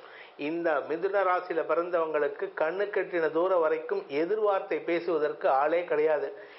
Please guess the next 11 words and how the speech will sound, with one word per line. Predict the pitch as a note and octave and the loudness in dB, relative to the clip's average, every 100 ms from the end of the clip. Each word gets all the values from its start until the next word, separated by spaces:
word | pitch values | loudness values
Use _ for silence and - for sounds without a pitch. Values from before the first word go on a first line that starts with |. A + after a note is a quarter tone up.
| - | -12
இந்த | - D#3+ F#3+ | -6 -4 0
மாதம் | F3+ D#3 D#3 F#3+ F#3+ | 0 2 2 0 -2
அப்படிப்பட்ட | C3 - G3+ G#3 G3 F3+ F#3+ | -4 -2 -2 0 -2 0 0
ஒரு | D#3+ D3+ | 2 0
யோகமான | F3 D3 E3 D#3+ E3+ E3+ F3 | -2 0 2 2 0 0 0
மாதமாக | D3+ C#3+ D3+ D3+ C#3 | 2 2 2 0 2
இருக்கு. | C#3+ C3+ - C3 - - - | 0 0 -4 -4 -6 -18 -8
உங்களுடைய | - D#3+ F#3+ F3+ D#3+ D#3 D#3+ E3+ E3+ - | -2 0 2 2 2 0 0 0 0 -2
குடும்பத்துல | F#3+ A3+ G#3+ F#3 - F3 F3+ | 0 0 0 -2 0 2 2
ஒற்றுமை | D3+ D#3 - F#3 E3+ D3+ | 2 0 0 0 0 2
ஓங்கும், | D3+ D3+ D3+ C#3+ | 0 0 -2 -4